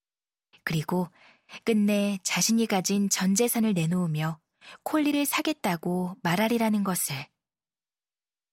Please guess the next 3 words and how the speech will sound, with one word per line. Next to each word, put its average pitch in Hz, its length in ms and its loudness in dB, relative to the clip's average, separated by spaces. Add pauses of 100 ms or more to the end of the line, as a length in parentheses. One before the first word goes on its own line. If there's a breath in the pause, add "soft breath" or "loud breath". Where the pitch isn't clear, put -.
(600)
어쨌든 233 640 0 (320 loud breath)
지금 254 300 0
당장에는 202 880 2